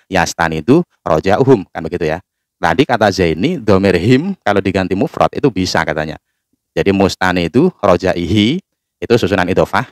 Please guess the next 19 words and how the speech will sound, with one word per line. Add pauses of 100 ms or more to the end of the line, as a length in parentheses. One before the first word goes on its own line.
(140)
isim
fa'il
yang
dimudhofkan
ke
makmulnya. (580)
Kalau
ada
isim
fa'il
yang
dimudhofkan
ke
makmulnya
itu
berarti
sama
seperti
fa-,